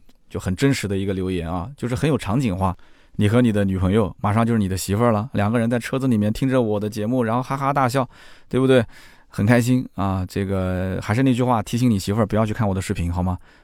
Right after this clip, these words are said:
保持一点神秘感啊，这样的话她可能就会一直种草种下去。如果要看视频的话，我不知道会不会直接就取关了啊。所以呢，我们的新听友非常欢迎啊，喜马拉雅能有些新听友真的也是不容易。下面一位听友叫做A R D听书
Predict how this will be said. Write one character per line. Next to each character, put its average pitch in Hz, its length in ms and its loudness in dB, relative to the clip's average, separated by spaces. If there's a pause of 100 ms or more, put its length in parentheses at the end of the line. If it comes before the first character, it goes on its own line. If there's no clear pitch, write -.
保 95 120 0
持 110 100 0
一 107 40 2
点 98 120 0
神 92 140 -2
秘 95 120 0
感 90 220 -4
啊， 90 200 -4 (200)
这 113 100 -4
样 107 80 2
的 101 60 0
话 98 160 0
她 101 200 -4
可 92 160 -6
能 92 180 0
就 101 140 -2
会 92 260 -2
一 104 120 -2
直 95 220 -4
种 107 220 4
草 85 160 -4
种 98 160 -2
下 87 120 -2
去。 85 200 -8 (280)
如 131 160 6
果 120 80 6
要 120 180 6
看 127 200 4
视 143 180 2
频 113 140 2
的 107 80 0
话， 120 160 4
我 107 100 4
不 104 100 -4
知 117 80 -4
道 131 120 6
会 131 140 4
不 120 120 -2
会 120 120 2
直 107 160 -6
接 131 180 0
就 127 160 2
取 - 180 -6
关 110 220 0
了 135 80 2
啊。 117 200 2 (540)
所 - 120 2
以 151 80 6
呢， 147 180 8
我 135 80 10
们 131 80 4
的 143 140 6
新 170 160 2
听 180 160 6
友 113 220 6
非 127 100 0
常 131 160 4
欢 131 180 4
迎 110 180 2
啊， 98 180 -6
喜 - 160 -6
马 117 100 2
拉 117 140 2
雅 113 140 2
能 110 140 0
有 113 140 2
些 117 140 -2
新 123 160 0
听 127 100 2
友 104 180 2
真 113 140 -2
的 110 80 2
也 98 80 0
是 98 140 -4
不 107 100 -4
容 95 160 -2
易。 95 140 -4 (360)
下 156 140 2
面 165 160 8
一 - 20 8
位 170 140 8
听 151 160 6
友 135 140 6
叫 135 160 6
做 127 120 8
A 151 160 4
R 135 200 6
D 139 180 0
听 147 260 0
书 147 300 2